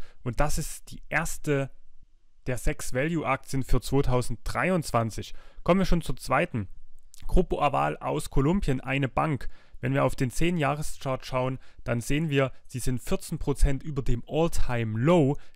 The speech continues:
Ganz stark gefallen, waren ja locker mal bei sechs Dollar, sind jetzt bei zwei Dollar vierunddreißig. Wie gesagt, eine Bank aus Kolumbien, Schiller K G V liegt hier nur bei vier. Wenn wir mal auf die letzten zehn Jahre schauen, auch jedes Jahr schön Gewinn gemacht.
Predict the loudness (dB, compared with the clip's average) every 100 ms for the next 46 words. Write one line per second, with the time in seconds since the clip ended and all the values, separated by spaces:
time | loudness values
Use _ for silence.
0 | -8 -6 -4 -4 -2 0 0 0 -2 0
1 | 0 0 -2 0 -2 -2 -2 0 -2 -2
2 | -2 -2 0 0 0 0 -4 -4 -4 -4
3 | -4 -6 -2 -2 2 4 4 2 0 -14
4 | -16 -8 -2 0 0 -2 -2 0 -2 -4
5 | -12 -18 -8 -8 -6 0 2 4 2 0
6 | -2 -2 -2 0 4 4 4 2 0 -2
7 | -4 -10 -4 2 4 4 2 -2 -2 -4
8 | -4 -2 -4 -6 -12 -4 -4 -2 0 2
9 | 2 2 2 0 -4 -8 -2 2 2 0
10 | -2 -2 -2 -2 -2 0 -2 -2 -2 -2
11 | -4 -4 -6 -6 0 0 2 0 4 4
12 | 6 4 2 -4 -4 -6 -6 -6 -6 -2
13 | 0 6 6 6 2 -2 -2 -2 0 2
14 | 0